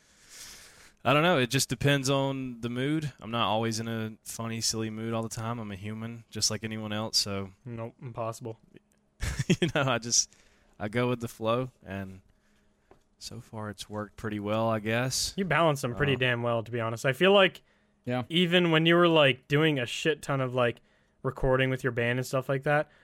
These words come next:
Speaker 2: I feel like it barely disrupted, like, gaming. Like, I feel like you were around nearly as much. So, I feel like you
Speaker 1: Yeah.
Speaker 2: balance them really fucking well. It's, it's, it's
Speaker 1: I,
Speaker 2: pretty
Speaker 1: I try
Speaker 2: impressive, to
Speaker 1: to
Speaker 2: be honest. Your work ethic is definitely impressive.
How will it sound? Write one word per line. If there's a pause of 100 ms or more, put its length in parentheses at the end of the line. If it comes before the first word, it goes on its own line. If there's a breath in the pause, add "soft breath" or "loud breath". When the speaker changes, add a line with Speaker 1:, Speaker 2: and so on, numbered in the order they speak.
Speaker 2:
I
feel
like
it
barely
disrupted,
like, (640)
gaming. (160)
Like,
I
feel
like
you
were
around
nearly
as
much. (800)
So,
I
feel
like
you
Speaker 1:
Yeah.
Speaker 2:
balance
them
really
fucking
well.
It's,
it's,
it's
Speaker 1:
I,
Speaker 2:
pretty
Speaker 1:
I
try
Speaker 2:
impressive,
to
Speaker 1:
to
Speaker 2:
be
honest. (220 loud breath)
Your
work
ethic
is
definitely
impressive.